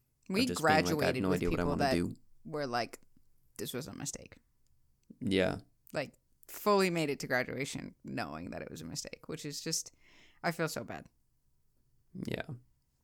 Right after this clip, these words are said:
Speaker 2: I don't think anything can, when it comes to education, can be a mistake
Speaker 1: Me
Speaker 2: of learning
Speaker 1: either, but
Speaker 2: something. You just have to, like, use what you learned and try and use it in a different way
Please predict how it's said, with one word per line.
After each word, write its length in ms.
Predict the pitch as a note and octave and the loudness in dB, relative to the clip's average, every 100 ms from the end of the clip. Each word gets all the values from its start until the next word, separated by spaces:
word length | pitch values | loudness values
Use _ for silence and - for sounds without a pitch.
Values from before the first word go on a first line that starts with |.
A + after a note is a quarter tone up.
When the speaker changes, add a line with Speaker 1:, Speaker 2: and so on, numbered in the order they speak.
| _ _ _ - | _ _ _ 0
Speaker 2:
I 40 | D3 | 2
don't 160 | D3+ | 4
think 200 | C3 G#2+ - | 4 0 2
anything 400 | G#2+ F#2+ G2 F#2+ | 2 4 2 0
can, 360 | G2 F#2 G2 - _ _ _ _ _ | 0 0 -2 -8 _ _ _ _ _
when 120 | G2+ F#2 | -2 -2
it 80 | |
comes 220 | - G#2 - | 0 -2 0
to 140 | - | 0
education, 640 | G2+ F#2 - G2+ G2+ A2+ A2+ | 0 -2 -2 -2 -2 -4 -2
can 160 | G#2 | -2
be 160 | G2 G2+ | 0 0
a 60 | |
mistake 600 | F#2 F2+ - - F#2+ F#2+ | 0 0 0 2 2 2
Speaker 1:
Me 160 | G3+ A3+ | 2 4
Speaker 2:
of 40 | F3+ | 4
learning 100 | D#3+ | 2
Speaker 1:
either, 160 | D3 D3 | 2 2
but 60 | - | 4
Speaker 2:
something. 420 | D#3+ D3+ C#3+ C3+ | 6 6 6 4
You 100 | A2 | 2
just 200 | G#2 - | 0 2
have 160 | G2+ - | 0 2
to, 100 | G2+ | 2
like, 220 | F2 - - _ _ - - | 2 0 -10 _ _ -20 -6
use 500 | A2 A2+ A#2 A#2 - | 4 8 10 8 6
what 200 | G#2+ G2+ | 4 4
you 140 | A2 G#2+ | 4 4
learned 560 | G2+ G2 G2 G2+ G2 - - | 4 4 2 2 0 -4 -2
and 320 | F#2+ F2 F2 | 0 0 -2
try 300 | - G2 F#2+ | -2 2 4
and 240 | F#2 F#2 F#2+ | 4 2 2
use 260 | G2 F#2+ | 2 4
it 260 | F#2 F2+ - G2+ | 6 4 2 -2
in 100 | F#2 | -2
a 60 | |
different 360 | - F2+ E2+ - | 0 -2 -2 2
way 520 | A2 G#2 F2 F2 | 6 6 6 4